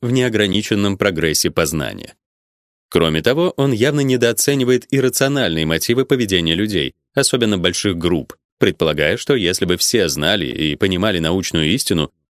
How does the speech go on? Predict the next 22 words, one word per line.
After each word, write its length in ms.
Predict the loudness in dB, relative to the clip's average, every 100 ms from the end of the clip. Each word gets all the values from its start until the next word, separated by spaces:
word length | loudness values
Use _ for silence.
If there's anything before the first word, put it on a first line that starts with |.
| _
то 140 | 0
непременно 560 | 0 2 2 2 2 2
действовали 480 | 2 0 0 0 2
бы 240 | 0 -2 _
наилучшим 680 | 0 2 2 2 0 -2 -4
способом. 600 | -4 -4 -4 -6 -8 -12 _ _ _ _ _ _ -6
Все 180 | 0 2
это 320 | 2 0 0
приводит 460 | 0 0 0 0
к 60 | 0
упрощенной 640 | 0 0 0 0 2 0
трактовке 500 | 0 0 2 0 0
логики 420 | 0 0 0 0 -2
исторического 580 | 0 -2 -2 -2 -2
развития, 520 | -2 -2 -4 -2 -4 -6 _ _ -2
особенно 500 | 0 0 2 0 2
древних 520 | 0 2 0 -2 0
обществ, 560 | 0 0 -6 -8 -12 _ _ _ -2
вызывая 420 | 0 2 2 0
скептическое 580 | 0 -2 -2 -2 0 -2
отношение 640 | -2 -2 0 0 0 -2 -2
специалистов-историков. 1500 | -2 0 0 0 0 -2 0 -2 -2 -6 -6 -10 -14 -16